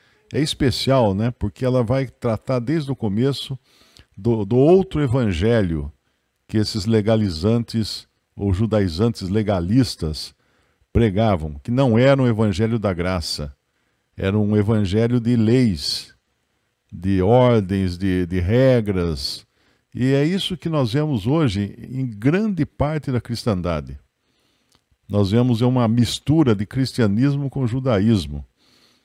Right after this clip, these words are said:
Então, você vai encontrar pessoas que, que dizem que para ser salvas elas têm que se vestir de uma determinada maneira.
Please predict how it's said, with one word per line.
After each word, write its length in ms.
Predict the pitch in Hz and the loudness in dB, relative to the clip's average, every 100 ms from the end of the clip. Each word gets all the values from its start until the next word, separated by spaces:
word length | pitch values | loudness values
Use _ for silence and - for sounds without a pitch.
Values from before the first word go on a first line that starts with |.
| _ 104 | _ -14
Então, 380 | 104 139 147 | -2 0 0
você 440 | 135 110 110 110 135 | -2 -4 -4 -2 0
vai 140 | 131 | 0
encontrar 800 | 131 135 113 - 117 131 131 127 _ _ _ _ _ _ _ - | 0 0 0 0 0 0 -2 -4 _ _ _ _ _ _ _ -2
pessoas 580 | 110 - - 135 123 - | -2 0 0 0 0 -2
que, 640 | 123 113 104 95 90 73 65 98 - _ _ _ _ _ _ _ _ _ _ | -2 0 0 0 -2 -6 -10 -16 -20 _ _ _ _ _ _ _ _ _ _
que 160 | - 107 | -6 -4
dizem 400 | 101 123 113 110 | -2 -2 -2 -6
que 120 | - | -6
para 140 | 120 | -6
ser 240 | - 127 107 | 0 0 0
salvas 460 | - 139 127 120 | 0 0 0 0
elas 220 | 120 113 | -2 -2
têm 120 | - 127 | -4 -6
que 100 | - | 0
se 120 | 139 | 0
vestir 480 | 117 110 - 143 139 | 2 -2 -2 -2 -2
de 60 | |
uma 160 | 117 113 | -2 -2
determinada 500 | 104 107 107 104 104 | -2 -4 -4 -4 -4
maneira. 560 | 92 87 117 127 123 | -4 -2 0 0 -2